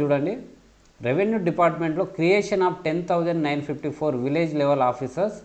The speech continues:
for appointment in the revenue department for strengthening village administration. గ్రామ పరిపాలనను, ఆ, అడ్మినిస్ట్రేషన్ని స్ట్రెంథెన్ చేయడానికి, so వీళ్ళ నుంచి ఆప్షన్స్ అనేది తీసుకోవడం జరిగింది ఎక్స్ విఆర్ఓ, విఆర్ఎస్ నుంచి. ఆ, వారిని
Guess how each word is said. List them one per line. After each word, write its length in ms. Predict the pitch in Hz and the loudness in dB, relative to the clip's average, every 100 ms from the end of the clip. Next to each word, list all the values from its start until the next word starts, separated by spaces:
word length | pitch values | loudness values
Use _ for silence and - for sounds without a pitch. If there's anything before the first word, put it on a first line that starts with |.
| - _ _ _ 160 | -20 _ _ _ 0
for 80 | 151 139 | 0 0
appointment 500 | 135 175 180 175 151 | 0 0 0 -2 -2
in 60 | 151 | -2
the 80 | 202 151 | 0 2
revenue 320 | 131 139 135 127 | 0 0 -2 -2
department 460 | 135 127 135 202 226 - | 0 0 0 -6 -6 -6
for 100 | 135 - | -8 -6
strengthening 480 | 139 131 165 170 170 151 | -8 -6 -4 -4 -4 -6
village 300 | 131 135 123 | -4 -2 -4
administration. 560 | 107 113 - 113 98 95 - - - _ _ - | -4 -8 -8 -12 -12 -16 -20 -20 -20 _ _ -8
గ్రామ 460 | 123 113 160 202 208 160 | -4 2 4 4 4 4
పరిపాలనను, 680 | 165 165 165 165 160 180 233 226 - 156 | 4 4 2 2 2 0 -2 -6 -8 -4
ఆ, 40 | 147 143 139 - - - 139 | -2 -2 -4 -6 -14 -4 -2
అడ్మినిస్ట్రేషన్ని 640 | 143 175 175 165 160 175 - | 0 0 0 -4 -2 -4 -4
స్ట్రెంథెన్ 380 | 151 147 160 151 | -4 -2 -2 0
చేయడానికి, 440 | 143 143 143 165 254 - - _ - | 0 0 -2 -6 -8 -12 -20 _ 0
so 80 | 190 | 4
వీళ్ళ 220 | 190 208 196 | 6 6 4
నుంచి 180 | 185 220 151 156 | 2 0 2 2
ఆప్షన్స్ 320 | 151 196 175 | 2 0 0
అనేది 200 | 175 170 143 | 0 0 0
తీసుకోవడం 420 | 147 156 156 147 143 | -2 0 0 2 2
జరిగింది 320 | 135 139 180 147 | 0 0 0 0
ఎక్స్ 200 | 139 - 143 | -2 -6 -2
విఆర్ఓ, 300 | 135 131 127 120 | 0 2 0 2
విఆర్ఎస్ 380 | 120 123 120 123 | 0 0 -4 -6
నుంచి. 220 | 113 196 254 - - - - - | -4 -4 -4 -10 -20 -20 -10 0
ఆ, 80 | 127 131 131 135 | 2 2 2 4
వారిని 380 | 160 185 196 | 4 4 2